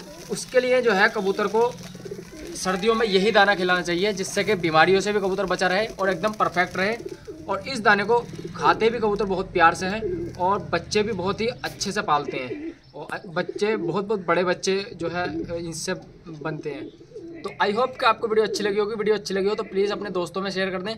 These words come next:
और video को like कर लें, और like करने के बाद भाई channel को subscribe करके bell icon ज़रूर press कर लें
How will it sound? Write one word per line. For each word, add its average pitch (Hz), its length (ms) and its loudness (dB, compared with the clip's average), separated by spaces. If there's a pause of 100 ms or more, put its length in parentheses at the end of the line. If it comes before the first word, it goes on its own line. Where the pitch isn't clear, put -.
(300)
और 180 120 0
video 202 180 2
को 226 60 2
like 170 260 4
कर 156 100 -4
लें, 147 160 -6 (480)
और 156 80 -6
like 190 260 2
करने 214 160 -2
के 208 60 -2
बाद 208 140 2
भाई 226 100 2 (200)
channel 190 280 0
को 214 160 2
subscribe 208 680 0
करके 196 280 0
bell 180 200 2
icon 180 240 2
ज़रूर 160 220 0
press 175 260 0
कर 185 100 -2
लें 208 180 -4